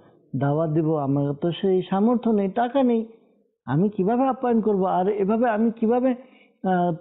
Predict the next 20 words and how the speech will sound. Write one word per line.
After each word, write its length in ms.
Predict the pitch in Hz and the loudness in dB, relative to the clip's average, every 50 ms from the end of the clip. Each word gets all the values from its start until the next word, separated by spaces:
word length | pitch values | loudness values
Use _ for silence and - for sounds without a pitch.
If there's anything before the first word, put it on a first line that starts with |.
| - - | -4 -2
প্রতি 260 | 208 208 208 240 233 - | -2 0 0 0 -2 0
কদমে 640 | 202 202 190 220 220 220 220 220 214 208 185 185 170 - _ _ _ _ _ - - | 0 -2 0 0 2 2 2 2 2 0 -2 -4 -8 -14 _ _ _ _ _ -4 -2
গোলাম 360 | 143 143 180 214 247 254 254 | 0 2 2 2 4 4 4
আজাদ 240 | 254 233 202 220 202 - - | 4 4 2 0 -2 -2 -2
করব?" 380 | 196 180 156 143 147 147 135 135 - - _ _ _ _ _ _ _ _ _ _ _ _ _ _ _ _ _ _ _ _ _ _ _ _ _ _ _ _ _ _ _ _ _ - | -2 0 0 0 -2 -2 -4 -8 -12 -20 _ _ _ _ _ _ _ _ _ _ _ _ _ _ _ _ _ _ _ _ _ _ _ _ _ _ _ _ _ _ _ _ _ -6
ফাতেমাতু 500 | 156 151 175 170 170 160 165 170 143 127 | -4 -2 0 0 0 0 0 0 0 0
জহরা 340 | 127 135 131 139 143 139 - - - - | 0 0 -2 -2 -4 -4 -6 -10 -12 -8
তার 180 | 175 180 190 185 | -4 -4 -4 -4
বিশ্বাস 560 | 165 156 - - 139 - - 214 208 - - - | -6 -8 -4 -6 -4 -4 -2 -4 -4 -4 -4 -4
কেমন 280 | 180 160 151 147 143 | -2 0 0 0 0
দেখুন, 300 | 135 139 - - 143 143 139 - - _ _ _ _ _ _ _ | -2 -2 -2 -4 -6 -6 -6 -10 -20 _ _ _ _ _ _ _
তিনি 200 | - 170 170 170 | -2 0 0 2
বললেন, 280 | 151 165 165 170 175 185 | 2 2 0 0 0 -2
"আপনি 320 | - 147 151 - 175 160 | -4 -6 -6 -4 -2 -2
দাওয়াত 320 | 135 143 143 156 202 226 196 | -2 0 -2 0 -2 -2 0
দিন, 400 | 190 247 254 254 - - 135 120 | 0 0 0 0 -2 -4 -6 -4
বাকিটা 380 | 123 143 156 190 214 185 190 | -2 -2 0 0 0 -2 0
আমি 180 | 170 165 160 156 | 0 2 2 2
দেখে 280 | 139 143 135 - 147 143 | 0 0 -2 -2 0 0
নিব।" 280 | 139 135 120 127 131 | 0 0 -2 -4 -8